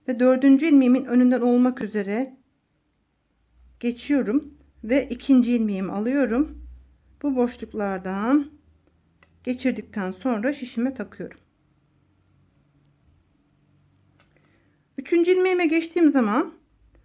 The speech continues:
bakın her defasında ilk ilmeğin önce önünden sonra arkasından şeklinde her defasında bunu sırayı değiştiriyoruz. Bu defa ikinci ve dördüncü ilmeklerimin arkasından geçtim.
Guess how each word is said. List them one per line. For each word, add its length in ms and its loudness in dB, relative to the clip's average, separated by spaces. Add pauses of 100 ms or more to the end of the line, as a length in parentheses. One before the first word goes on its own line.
(260)
bakın 180 -4
her 240 4
defasında 720 4 (260)
ilk 280 0
ilmeğin 520 6 (800)
önce 560 2 (460)
önünden 500 6
sonra 320 4
arkasından 560 4
şeklinde 400 -2
her 220 2
defasında 480 0
bunu 220 -2 (100)
sırayı 400 0
değiştiriyoruz. 640 -2 (3250)
Bu 160 0
defa 360 0
ikinci 400 -4
ve 120 0
dördüncü 480 4
ilmeklerimin 580 0
arkasından 640 -6
geçtim. 600 -6